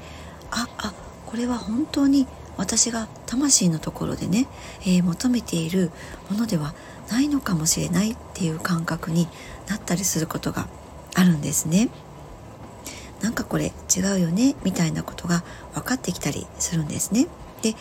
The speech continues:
それがもう答えだっていうことに、魂のところで今度は逆に気づけたりするんです。そうすると、それが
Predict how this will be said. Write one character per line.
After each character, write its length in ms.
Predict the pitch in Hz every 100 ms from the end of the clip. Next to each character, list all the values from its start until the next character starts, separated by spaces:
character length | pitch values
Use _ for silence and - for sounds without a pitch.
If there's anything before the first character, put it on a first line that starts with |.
| - -
そ 120 | -
れ 100 | 233
が 140 | 240 247
も 140 | 226
う 60 | 165 - -
答 340 | - - 196 170
え 60 |
だ 180 | - 220
っ 60 | 254 - - -
て 120 | 185
い 80 | 170
う 60 |
こ 140 | 165 180
と 160 | 147
に、 280 | 147 170 160 - - - -
魂 480 | 294 302 277 254 226
の 100 | 214
と 100 | 214
こ 120 | 220
ろ 100 | 208
で 160 | 226 226 - -
今 160 | 202
度 100 | 175
は 140 | 170 170
逆 260 | 160 -
に 220 | 180 185 185 - -
気 160 | - 180
づ 100 | 240
け 140 | 247
た 100 | 156
り 160 | - - - -
す 180 | -
る 80 | 170
ん 60 | 143
で 120 | 151
す。 160 | - - - - -
そ 160 | - 262
う 40 |
す 140 | 262 269
る 80 | 262
と、 220 | 294 294 - - - -
そ 100 | 226
れ 140 | 220
が 160 | 233